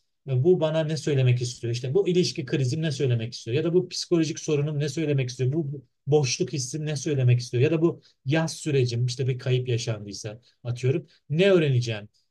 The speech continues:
gibi sorular aslında kahramanın kendine, kahraman adayının daha doğrusu kendine sorması gereken sorular. Bunu, soruyu soranlar kahraman oluyor zaten. Ama bu sorudan kaçıp da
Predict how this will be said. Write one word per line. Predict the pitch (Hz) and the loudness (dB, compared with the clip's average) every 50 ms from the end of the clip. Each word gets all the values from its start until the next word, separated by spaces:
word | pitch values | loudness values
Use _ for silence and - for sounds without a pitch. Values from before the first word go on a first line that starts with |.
| _ _ - | _ _ -6
gibi | 123 143 185 147 139 139 156 170 | -2 -2 0 0 0 0 0 -2
sorular | - - - 143 135 147 143 127 127 170 185 180 147 | -4 -2 0 2 2 4 4 4 2 2 0 -2 -4
aslında | 147 139 123 - 135 143 160 - - | -6 -6 -4 -4 -4 -6 -6 -6 -6
kahramanın | - 139 131 131 139 143 143 139 139 127 123 123 139 170 180 180 - _ _ _ _ _ - | -4 -2 0 2 2 2 2 2 4 4 6 6 4 4 0 -2 -6 _ _ _ _ _ -6
kendine, | - 143 135 139 143 143 131 135 151 175 185 180 - _ _ _ _ _ _ _ | -2 0 0 0 0 0 0 0 -2 -2 -4 -6 -10 _ _ _ _ _ _ _
kahraman | - - 123 120 127 131 156 156 123 | -2 0 2 4 4 4 2 2 2
adayının | 120 120 120 113 110 113 113 113 | 2 2 0 0 -2 -2 -4 -6
daha | 110 107 107 104 | -6 -6 -8 -6
doğrusu | 110 117 127 143 - - | -4 -4 -4 -4 -6 -6
kendine | - 147 135 139 143 165 | -4 -2 0 0 0 0
sorması | 165 - 143 127 127 131 123 - | -2 -2 0 2 2 2 0 0
gereken | 127 120 117 117 123 117 113 | 0 0 0 0 0 -2 -2
sorular. | 110 - 107 98 95 95 95 - _ _ _ _ _ _ - | -2 -4 -10 -12 -12 -14 -18 -20 _ _ _ _ _ _ -2
Bunu, | 139 190 208 214 196 180 180 - _ _ _ _ _ _ | 0 2 4 4 2 0 -2 -6 _ _ _ _ _ _
soruyu | - - 151 147 139 135 127 | -4 -2 0 2 2 2 0
soranlar | 123 - 170 170 170 165 170 190 226 220 - | 0 0 0 2 2 2 0 -2 -4 -4 -6
kahraman | - - 156 139 135 143 135 131 127 117 | -6 -4 -2 0 0 0 2 2 2 0
oluyor | 104 95 92 92 90 | 0 -2 -6 -10 -12
zaten. | - 92 - - _ _ _ _ - | -12 -16 -18 -20 _ _ _ _ -4
Ama | 143 156 170 | -2 -2 0
bu | 190 | -2
sorudan | 190 - 233 233 214 196 185 175 - | 0 0 0 2 2 4 2 2 2
kaçıp | - 135 120 - 123 - - | 0 0 0 -2 -4 -6 -8
da | 104 - | -10 -12